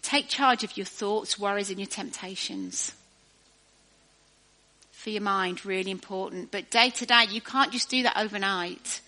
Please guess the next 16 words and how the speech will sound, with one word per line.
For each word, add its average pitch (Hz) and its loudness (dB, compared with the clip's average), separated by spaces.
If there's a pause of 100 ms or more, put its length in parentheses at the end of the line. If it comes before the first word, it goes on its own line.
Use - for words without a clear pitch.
(140)
Stop - 2
worrying. 196 2 (140)
No, 208 2
you 190 -2
need 202 -4
to - -10
process 202 -4
that - -6
and 160 -8
keep 202 -8
working 190 -8
at 185 -14
it. - -10 (600)
For - -4
your 247 2
soul 220 2